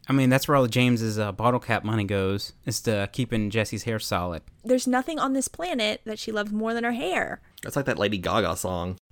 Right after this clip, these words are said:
Speaker 2: Which one?
Speaker 3: "I am my hair."
Speaker 2: I'm not familiar with that one.
Speaker 3: Okay, y'all aren't gay enough. Moving on.
Speaker 2: <laughs>
Speaker 1: Okay. <laughs>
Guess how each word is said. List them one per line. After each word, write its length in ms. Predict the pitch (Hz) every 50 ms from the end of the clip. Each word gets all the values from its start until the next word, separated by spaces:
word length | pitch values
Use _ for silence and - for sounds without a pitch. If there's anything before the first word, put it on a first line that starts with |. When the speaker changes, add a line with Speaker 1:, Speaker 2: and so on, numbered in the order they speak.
| - -
Speaker 2:
Which 240 | 220 214 208 - -
one? 320 | 202 190 185 185 190 196 - _ _ -
Speaker 3:
"I 220 | - 165 170 151 156
am 260 | 170 160 156 160 160
my 160 | 165 165 165
hair." 640 | 156 147 156 139 147 165 165 160 156 165 160 160 - _ _ _ -
Speaker 2:
I'm 60 | - -
not 160 | 202 190 -
familiar 460 | - - 202 202 208 208 208 196 190 185
with 120 | 185 -
that 180 | - 185 180 -
one. 80 | - 123 131
Speaker 3:
Okay, 120 | - 135 123
y'all 220 | 117 120 120 123
aren't 160 | 127 127 117
gay 160 | 107 117 110
enough. 320 | 107 101 95 92 92 95 107
Moving 240 | 110 110 107 113 110
on. 180 | 101 90 90 -
Speaker 2:
<laughs> 60 | - -
Speaker 1:
Okay. 280 | 392 339 - 311 269
<laughs> 120 | 269 -